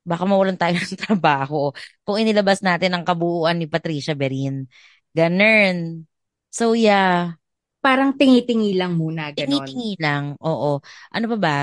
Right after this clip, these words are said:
Speaker 1: So, may ugali akong lazy. May mga times naman responsable naman din ako. Very good naman ako minsan. Problema ko to ever since I was young. I don't know how to, to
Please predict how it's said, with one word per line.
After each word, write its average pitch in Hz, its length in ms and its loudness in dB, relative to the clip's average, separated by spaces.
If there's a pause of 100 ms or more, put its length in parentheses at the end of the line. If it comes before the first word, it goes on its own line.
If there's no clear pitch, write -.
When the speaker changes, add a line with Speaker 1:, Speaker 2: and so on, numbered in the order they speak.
Speaker 1:
So, 180 400 -4 (160)
may 196 160 -4
ugali 202 400 0
akong 214 240 -4
lazy. 151 560 -4 (240)
May - 80 -8
mga 262 240 0
times 262 240 -2
naman 247 160 -2
responsable 196 800 -4
naman 170 240 -4
din 170 240 -4
ako. 156 240 -2
Very 160 240 0
good 160 160 -4
naman 165 160 -4
ako 160 160 -6
minsan. 147 720 -4 (240)
Problema 240 400 0
ko 220 80 -2
to 202 100 -2
ever 180 300 -4
since 180 560 -8 (400)
I 175 80 0
was 151 240 -2
young. 139 480 0
I 160 80 0
don't 165 240 0 (160)
know 165 400 2
how 156 400 -2
to, 147 480 -6 (320)
to 175 80 -4